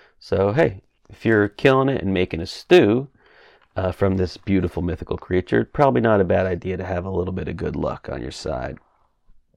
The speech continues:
It did have regenerative powers. It was invincible and immortal. But I think if we're really looking to make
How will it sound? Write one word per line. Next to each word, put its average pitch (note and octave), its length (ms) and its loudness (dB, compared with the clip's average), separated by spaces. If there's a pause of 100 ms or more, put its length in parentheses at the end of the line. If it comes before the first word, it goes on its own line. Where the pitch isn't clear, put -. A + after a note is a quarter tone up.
(320)
It G#2 100 -4
did C3+ 200 4
have G2 400 4 (340)
regenerative F#2+ 540 -2
powers. E2+ 480 -2
It E2 60 -6
was F2+ 160 -2
invincible F2 540 -6
and D2+ 80 -6
immortal. G2+ 560 0 (520)
But - 200 -10
I F#2 40 -8
think A#2+ 360 2
if F2+ 140 -8
we're F#2 140 -8
really G2 340 0
looking E2+ 420 -6
to F#2 100 -10
make D2+ 440 -12